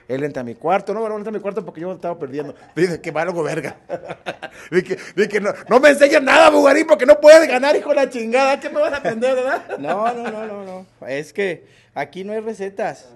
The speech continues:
Speaker 2: Aquí todo es, todo es de, el gallo te va diciendo lo que necesita.
Speaker 1: Mira,
Speaker 2: No hay
Speaker 1: plá-,
Speaker 2: secreto.
Speaker 1: plátano, papaya, manzana,
Speaker 2: Bueno,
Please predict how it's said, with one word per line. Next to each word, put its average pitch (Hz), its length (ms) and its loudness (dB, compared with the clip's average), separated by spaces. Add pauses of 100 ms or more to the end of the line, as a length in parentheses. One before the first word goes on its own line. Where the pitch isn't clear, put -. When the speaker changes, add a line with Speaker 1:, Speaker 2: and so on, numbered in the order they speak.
Speaker 2:
Aquí 151 380 -10
todo 190 300 -6
es, 190 360 -8 (420)
todo 175 280 -6
es 190 180 -6
de, 165 540 -6
el 139 180 -8
gallo 185 260 -8
te 196 80 -10
va 165 100 -4
diciendo 170 440 -14
lo 156 120 -16
que 127 120 -18
necesita. 127 580 -20 (260)
Speaker 1:
Mira, 110 100 -20
Speaker 2:
No 127 60 -10
hay 139 80 -12
Speaker 1:
plá-, 139 140 -16
Speaker 2:
secreto. 160 340 -16
Speaker 1:
plátano, 107 600 -12
papaya, 95 560 -14
manzana, 101 960 -18
Speaker 2:
Bueno, 143 200 -20